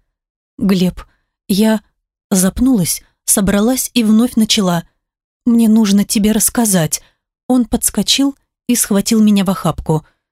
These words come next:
"Я знаю про ваш разговор с отцом. Прости, милая, что тебе такое дерьмо пришлось пережить",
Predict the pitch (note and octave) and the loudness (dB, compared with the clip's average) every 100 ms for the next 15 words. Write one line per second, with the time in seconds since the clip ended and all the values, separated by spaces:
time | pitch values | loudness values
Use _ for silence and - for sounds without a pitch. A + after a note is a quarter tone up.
0 | _ _ _ - E3+ D#3+ E3+ A3 - D#3 | _ _ _ 0 0 2 2 2 0 0
1 | D3 D3 F3+ E3+ E3 E3+ D#3+ D#3+ - E3+ | 0 -2 -2 -2 0 0 0 0 -2 -2
2 | - E3 D3 - _ _ _ _ - E3 | -2 0 -2 -6 _ _ _ _ -4 -4
3 | - - F3 D#3 D3+ D3 C#3+ C#3 _ _ | -4 -2 0 2 2 0 -2 -4 _ _
4 | - - D#3+ E3+ D#3+ - - E3+ E3 D#3 | -8 -4 -2 0 0 -2 -2 0 0 0
5 | F3+ G#3+ B3+ - D#3+ - E3 - - E3+ | 0 0 0 0 -2 0 -2 -2 -2 0
6 | E3 D#3+ D3 - | 2 0 -2 -8